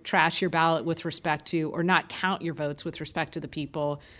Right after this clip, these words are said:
who are running in district elections, where it matters which precinct you're voting in. We're also gonna trash your ballot when it comes to the statewide elections, the federal elections.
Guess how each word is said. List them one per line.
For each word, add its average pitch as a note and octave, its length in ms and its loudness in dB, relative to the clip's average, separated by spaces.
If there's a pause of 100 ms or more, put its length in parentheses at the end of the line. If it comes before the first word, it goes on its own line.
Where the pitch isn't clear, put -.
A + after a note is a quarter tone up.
(140)
who F3 340 0
are E3 160 -2
running D#3+ 420 -2
in D3+ 480 -6
district G#3 540 0
elections, C3+ 720 -8
where D#3+ 140 0
it - 80 -10
matters F3+ 540 4
which D3 220 -10
precinct C#3+ 560 -6
you're E3 140 -4
voting D3 340 -4
in. A#3 280 -4 (320)
We're F#3+ 200 -2
also D4 300 4
gonna G3 180 2
trash - 380 -2
your F3+ 100 -4
ballot D#3+ 400 -2
when E3 140 -4
it E3 100 -10
comes E3+ 400 -6
to F3 380 -4 (400)
the G3+ 80 -2
statewide G3+ 640 4
elections, - 760 -8 (240)
the G3+ 120 0
federal G#3 640 2
elections. - 720 -12